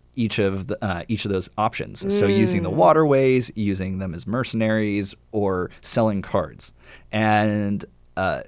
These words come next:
Speaker 1: they
Speaker 2: This is like the World Trade Commission.
Speaker 1: Exactly.
Speaker 2: Mm,
Speaker 1: And
Speaker 2: I
Speaker 1: then there's
Speaker 2: don't know.
Speaker 1: also the, the
Speaker 2: Mischievous.
Speaker 1: lizard cult.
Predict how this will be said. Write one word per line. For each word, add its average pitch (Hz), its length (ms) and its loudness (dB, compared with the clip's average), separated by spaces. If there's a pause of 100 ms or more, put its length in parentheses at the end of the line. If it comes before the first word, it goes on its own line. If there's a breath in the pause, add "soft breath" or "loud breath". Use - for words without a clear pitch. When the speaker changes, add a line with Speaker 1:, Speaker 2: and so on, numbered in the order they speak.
(100)
Speaker 1:
they 110 760 0
Speaker 2:
This - 140 -4
is 233 120 -6
like 214 160 -4
the 196 100 0
World 208 320 0
Trade 226 360 -2
Commission. 170 760 -4
Speaker 1:
Exactly. 180 680 -2
Speaker 2:
Mm, 190 80 -8 (540)
Speaker 1:
And 170 80 0
Speaker 2:
I - 20 6
Speaker 1:
then 165 140 6
there's 165 120 8
Speaker 2:
don't 156 80 10
know. - 20 10
Speaker 1:
also 156 380 6
the, 147 60 0 (140)
the 120 60 6
Speaker 2:
Mischievous. 113 340 2
Speaker 1:
lizard 110 340 2
cult. - 300 -6